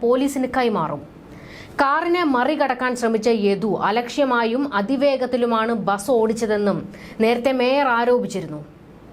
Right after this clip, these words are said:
പോലീസിന് ഇപ്പോൾ ആവശ്യം ഇത് അഴിച്ചു മാറ്റിയത് യദു ആണെന്ന് വരുത്തി തീർക്കുകയാണ്. മേയറെ രക്ഷിക്കാൻ ഇനിയിപ്പോൾ അതാണൊരു വഴി.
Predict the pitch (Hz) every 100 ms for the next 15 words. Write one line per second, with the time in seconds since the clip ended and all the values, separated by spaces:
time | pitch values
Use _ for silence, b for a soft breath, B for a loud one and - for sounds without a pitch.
0 | - - - - - - - B B -
1 | 277 320 349 339 339 370 285 262 262 262
2 | 233 156 - - - 247 285 277 269 311
3 | 370 311 294 294 285 262 294 233 233 285
4 | 277 233 254 262 247 202 202 240 240 226
5 | 185 180 180 156 143 127 - 180 202 226
6 | 254 262 233 - 240 247 277 233 262 254
7 | 240 220 254 233 214 196 170 165 156